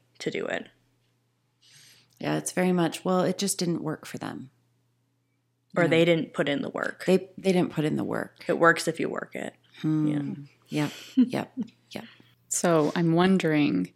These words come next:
Speaker 3: is there anything else that you feel like it would be important for parents, families, people to know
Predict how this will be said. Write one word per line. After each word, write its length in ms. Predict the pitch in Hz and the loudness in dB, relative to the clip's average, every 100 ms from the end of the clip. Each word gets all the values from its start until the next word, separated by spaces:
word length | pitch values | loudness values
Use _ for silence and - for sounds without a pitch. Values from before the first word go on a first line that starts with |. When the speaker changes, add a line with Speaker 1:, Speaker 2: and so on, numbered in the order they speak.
| - | 0
Speaker 3:
is 200 | 190 160 | 2 4
there 340 | 165 170 170 - | 2 4 2 2
anything 480 | 196 226 220 175 | 4 4 4 4
else 560 | 175 160 - - - - _ - | 6 6 2 -2 -6 -6 _ -2
that 340 | 156 - - - | -2 -2 -8 -6
you 120 | 180 | -4
feel 160 | 170 175 | 2 2
like 220 | 170 - | 2 0
it 100 | - | -2
would 160 | 175 | -2
be 180 | 170 165 | 0 0
important 680 | 170 170 - 156 - - - - - - - _ | 0 0 0 2 2 0 -2 -14 -20 -20 -20 _
for 420 | - 175 165 165 _ - | 2 4 4 -2 _ 2
parents, 460 | 196 190 175 - | 6 6 4 0
families, 500 | - 170 165 160 156 | 4 6 8 6 4
people 400 | - - 170 165 | 0 0 2 0
to 140 | 160 156 | 0 2
know 560 | 156 160 - - - | 2 2 0 0 -4